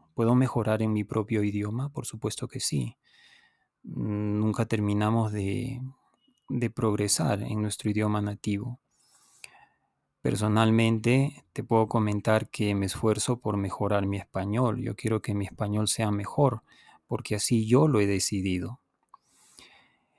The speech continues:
Entonces, volviendo al ejemplo y para no desviarme del tema, entonces tú te sientas a ver tu serie favorita en tu idioma nativo,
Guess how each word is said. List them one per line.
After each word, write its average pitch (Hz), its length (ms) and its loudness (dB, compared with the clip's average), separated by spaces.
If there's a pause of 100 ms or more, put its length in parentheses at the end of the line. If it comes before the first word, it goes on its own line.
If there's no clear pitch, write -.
(140)
Entonces, 110 840 0 (520)
volviendo 117 520 4
al 107 80 4
ejemplo 139 500 2
y 147 80 4
para 110 300 2
no 110 160 4
desviarme 110 540 2
del 101 180 -2
tema, 120 400 0 (1500)
entonces 117 480 0
tú 120 140 2
te 117 120 2
sientas 117 360 2
a 117 40 2
ver 110 140 4
tu 113 140 0
serie 117 300 2
favorita 117 640 2
en 117 160 0
tu - 80 -4
idioma 104 320 2
nativo, 113 640 2